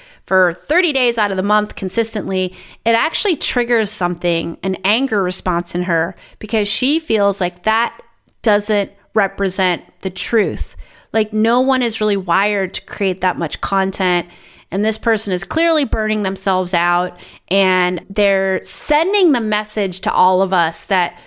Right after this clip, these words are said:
we are meant to be producing content all the time. And that's not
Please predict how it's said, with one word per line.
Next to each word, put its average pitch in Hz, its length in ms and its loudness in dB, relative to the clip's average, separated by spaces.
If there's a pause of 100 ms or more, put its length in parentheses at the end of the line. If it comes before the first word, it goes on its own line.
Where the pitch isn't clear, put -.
(160)
we 285 200 2
are 269 120 2
meant 220 240 -2
to 214 100 -6
be 208 140 0
producing 214 480 0
content 170 380 -4 (120)
all 330 360 4
the 302 100 -4
time. 214 640 0 (440)
And 196 480 0
that's 226 400 -2
not 202 440 0